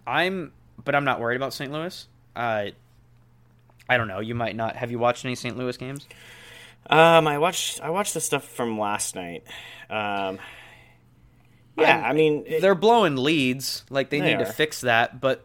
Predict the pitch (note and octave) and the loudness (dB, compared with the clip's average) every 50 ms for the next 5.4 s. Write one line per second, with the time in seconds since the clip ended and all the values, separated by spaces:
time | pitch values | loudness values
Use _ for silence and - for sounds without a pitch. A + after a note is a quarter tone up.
0 | _ _ - D#3+ F#3+ G3+ E3+ E3+ D3 C#3 C#3 C#3+ C#3+ C3+ B2+ B2 A#2+ - C3 - | _ _ 0 2 2 2 2 2 4 6 8 10 10 10 8 6 4 2 -2 -4
1 | - C#3+ D#3 D#3 E3 D3 C#3 C3+ - - - - D3 C#3 - - - C3+ C3+ C3 | -2 -2 -2 -2 -4 -6 -6 -6 -8 -8 -6 -4 -4 -4 -6 -4 -4 -2 -2 0
2 | A#2+ B2+ B2+ B2+ A#2+ A#2 A2+ G#2+ G#2+ B2 B2+ B2+ B2+ B2 A#2+ A#2 A2+ - B2 A#2 | 0 0 2 2 2 0 0 0 0 2 4 4 4 2 0 -2 -2 -4 -6 -8
3 | A2+ A2 - - - A#2+ A#2 A#2 - - - - - - A#2+ A#2 A2 G#2 G#2 G#2 | -8 -8 -8 -4 -2 -2 -2 -2 -4 -8 -14 -12 -8 -6 -6 -4 -4 -4 -4 -6
4 | G#2 - - - - - - - - - - - D#3 C#3 - - C3 B2 B2 B2 | -8 -10 -16 -20 -20 -20 -18 -16 -12 -8 -4 -4 -4 -4 -4 -4 -6 -4 -2 -4
5 | A#2+ A#2+ - B2 A#2+ A#2 G#2+ | -4 -4 -2 -2 -2 -2 -2